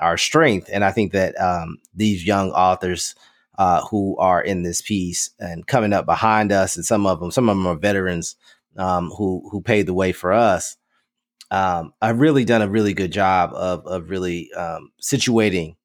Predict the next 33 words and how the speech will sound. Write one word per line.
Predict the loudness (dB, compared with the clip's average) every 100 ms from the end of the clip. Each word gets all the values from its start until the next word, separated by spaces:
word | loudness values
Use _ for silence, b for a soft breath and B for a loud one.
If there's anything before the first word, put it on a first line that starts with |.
| _ _ _ _
African | 0 0 -2
American | -8 -10
sports | -12 -10 -8
history | -8 -6 -2
and |
really | 0 2 2
kind | 0
of | -2 -6 -14 -8
establishing | -4 2 2 2 0 -4
the | -6
field. | -6 -2 -2 -2
And | -4
I | -2
think | -2 -2
that | -4 -4 b b b
we | 2
moved | 4 2 0
beyond | -2 0 2 0 0
kind | 0 0
of | -2
the | -4
first, | -2 -2 0 -4 -6 -14 b b b -4
you | -2
know, | 0 -4 -10 _
race | -2 2 2
of | -2 -6
sp-, | -8 -6
you | -2
know, | 0
who | 2 2
is | 2 0
the |
first, | -2 0 2 0 -2 -4